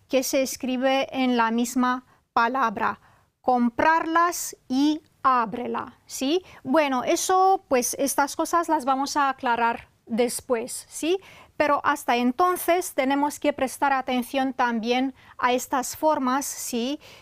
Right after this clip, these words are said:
Y, pues, tenemos que prestar atención al modo de escribirlas.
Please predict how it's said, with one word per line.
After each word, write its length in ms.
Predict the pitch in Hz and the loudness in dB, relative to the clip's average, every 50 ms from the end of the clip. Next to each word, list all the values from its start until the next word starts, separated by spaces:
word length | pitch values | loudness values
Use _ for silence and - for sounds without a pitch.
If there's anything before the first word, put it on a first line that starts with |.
| - _ | -20 _
Y, 840 | - 269 262 262 254 254 254 247 247 240 240 240 240 233 240 240 220 - _ _ _ 349 - | -4 -2 0 0 2 2 2 2 2 2 2 2 2 2 2 2 0 -4 _ _ _ -14 -4
pues, 200 | - 254 233 - | -2 -2 -2 0
tenemos 280 | - 233 240 254 254 - | 0 0 0 0 0 -2
que 80 | 277 | -2
prestar 260 | - 262 240 - - 254 | -4 -4 -2 0 0 0
atención 600 | 262 - 262 247 254 - - 269 262 277 269 - _ | 0 0 0 -2 -2 -2 -2 -2 -2 -2 -4 -4 _
al 200 | - 247 233 226 | -2 0 2 2
modo 340 | 240 240 240 226 254 240 226 | 2 2 2 2 2 0 2
de 320 | 208 233 233 240 240 - | 2 0 0 0 -2 -4
escribirlas. 1160 | - 247 247 - - - - 269 233 202 240 240 226 220 220 214 208 208 - - - - - - | -6 -8 -8 -8 -10 -10 -8 -6 -4 -2 -2 -2 -2 -2 -2 -2 -2 -2 -4 -6 -6 -8 -8 -12